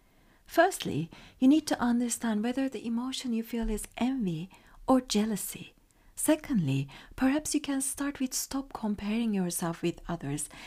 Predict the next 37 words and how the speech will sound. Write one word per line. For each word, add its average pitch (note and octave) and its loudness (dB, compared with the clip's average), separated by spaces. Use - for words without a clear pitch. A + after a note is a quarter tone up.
in A3 6
a G#3+ 2
way G#3 0
that G3 -2
fantasizing G#3 2
others' E3 -2
life D3 -2
and G3+ 4
thinking A3+ 0
that G#3 -4
their G3+ 0
life G#3 -4
is G3 -2
better G3 -6
than F3+ 0
yours. E3+ -4
The C#4+ -2
things G4+ -8
that C4+ 0
we A3 2
lack G#3+ 0
of F#3+ -4
can A3+ -4
be C4 -4
quite B3+ -6
fantasized G3 -4
and G3 2
put - -10
a C4 -2
more B3+ 4
value G#3 2
to - -6
it - -4
than G#3+ 4
its G#3+ 0
actual G3 0
importance. F3+ 0